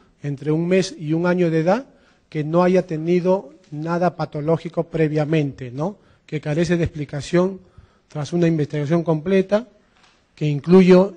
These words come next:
incluye incluso la autopsia, que ese niño ni-, no ha tenido ningún proceso de enfermedad días previos, y revisión de síntomas o afecciones que padeció antes de la muerte, ¿no?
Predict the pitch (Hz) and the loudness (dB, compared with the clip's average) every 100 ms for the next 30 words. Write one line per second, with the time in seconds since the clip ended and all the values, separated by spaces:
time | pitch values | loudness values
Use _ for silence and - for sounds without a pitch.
0 | - 156 147 170 196 190 202 240 - _ | -8 -6 -4 0 2 2 0 -2 -20 _
1 | _ - 147 147 - 190 185 190 208 - | _ -12 -10 -10 -2 0 2 0 -2 -4
2 | 151 143 139 135 - 208 202 208 214 247 | -10 -8 -8 -8 -2 0 -2 -8 -8 -10
3 | _ _ _ _ _ _ - 156 170 160 | _ _ _ _ _ _ -12 -8 -4 -2
4 | 170 160 151 147 170 165 165 170 165 156 | 0 0 -2 -8 -6 -6 -2 -2 -2 -4
5 | 170 170 156 143 175 165 175 185 185 143 | -6 -6 -6 -4 -4 -2 -2 -4 -6 -10
6 | 131 139 147 160 175 - 147 160 160 - | -8 -4 0 2 0 -4 -10 -4 -2 -2
7 | - 185 180 208 226 - _ _ _ _ | 0 0 0 -4 -8 -20 _ _ _ _
8 | _ _ _ _ 180 190 175 151 - 175 | _ _ _ _ -4 0 0 0 0 0
9 | 160 - 180 175 - 147 147 - 170 160 | 0 0 0 0 -2 -6 -8 -4 -2 -2
10 | 151 - 139 135 165 175 160 143 147 135 | -6 -8 -8 -2 -2 -2 -4 -6 -6 -6
11 | 131 127 117 _ _ _ _ _ _ - | -10 -12 -16 _ _ _ _ _ _ -20